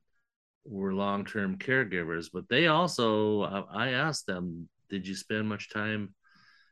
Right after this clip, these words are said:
with your spouse as they were go-, going through the, the process? Um,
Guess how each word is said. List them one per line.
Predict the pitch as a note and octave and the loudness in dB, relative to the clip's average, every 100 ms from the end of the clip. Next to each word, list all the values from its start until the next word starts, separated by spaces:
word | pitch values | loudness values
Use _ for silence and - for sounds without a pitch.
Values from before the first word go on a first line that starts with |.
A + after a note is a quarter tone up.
| _ | _
with | G2 A2 A#2 | -2 -2 0
your | A2+ | -2
spouse | G2+ - G#2+ G#2+ G2 | -2 -2 0 0 -2
as | F#2 F2 | -4 -2
they | G2 | 0
were | F#2 | 0
go-, | F2+ G2 F#2+ | 0 0 0
going | G2 G2+ G#2 F#2+ | -2 -2 -2 -4
through | - G2 F#2+ | -4 -4 -2
the, | F#2+ F#2 F#2 - - - | -4 -6 -8 -12 -20 -18
the | - | -14
process? | - A2+ A#2 - F2 E2+ - - _ _ _ _ _ _ - | -2 -2 -2 -6 -8 -8 -8 -10 _ _ _ _ _ _ -12
Um, | F#2 F2+ F#2 F#2 F#2 F2+ F#2 | -8 -6 -4 -4 -4 -6 -8